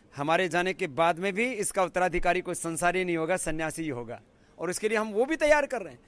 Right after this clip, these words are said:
और हमने ये भी बोला कि मैन मेकिंग मोटिव नहीं है यहाँ, एक डिवाइन मैन कैसे बने, तो मानव निर्माण हो, उसके लिए शिक्षा,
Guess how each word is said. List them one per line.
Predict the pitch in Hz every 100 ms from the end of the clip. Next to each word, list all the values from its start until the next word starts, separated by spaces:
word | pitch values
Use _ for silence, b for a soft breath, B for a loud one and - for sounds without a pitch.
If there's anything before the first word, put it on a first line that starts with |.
| b b 180
और |
हमने | 208 220
ये | 202 269
भी | 311
बोला | 254 165 - - B B B 214
कि | 170
मैन | 170 226 214
मेकिंग | 208 247 240
मोटिव | 185 202 262
नहीं | 277 277
है | 160
यहाँ, | 127 - - - - - - 185
एक | 208 156 107
डिवाइन | - 214 262 226
मैन | 226 277
कैसे | 247 214 220
बने, | 165 139 - _ B B -
तो |
मानव | 127 160 240 262
निर्माण | 208 180 170
हो, | 170
उसके | 175 208
लिए | 185
शिक्षा, | - - - 226 190 151 117